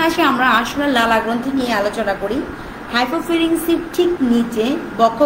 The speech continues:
গহ্বরের দুই পাশে পটকার ন্যায় লালাধার সহ একজোড়া সাদাটে পাতার ন্যায় গ্রন্থিকে আমরা লালা গ্রন্থি বলি। চিত্রের মধ্যে দেখতে পাচ্ছ বেলুনের মতো যে অংশটি, সেটাকে আমরা বলবো লালাধার।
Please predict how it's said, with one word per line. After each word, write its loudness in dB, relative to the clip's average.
গহ্বরের 2
দুই -4
পাশে 0
পটকার 2
ন্যায় 2
লালাধার 2
সহ 4
একজোড়া -2
সাদাটে 0
পাতার 0
ন্যায় 0
গ্রন্থিকে -6
আমরা 0
লালা 4
গ্রন্থি -4
বলি। -4
চিত্রের 0
মধ্যে 2
দেখতে -2
পাচ্ছ 0
বেলুনের 4
মতো 2
যে 0
অংশটি, -4
সেটাকে 0
আমরা 4
বলবো 0
লালাধার। 2